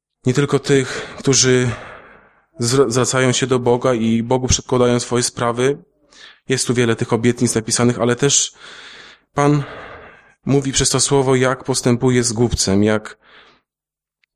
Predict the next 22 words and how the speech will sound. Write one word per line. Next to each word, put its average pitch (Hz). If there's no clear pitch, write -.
jak, 113
y, 110
postępuje 120
z -
człowiekiem 117
zawistnym, 113
jak 107
z -
chytrymi. 110
I -
tak -
może 131
jeszcze 120
prześledźmy 127
te 107
wersety, 107
bo 104
takie 110
naprawdę 120
ciekawe 117
są. -
Może 113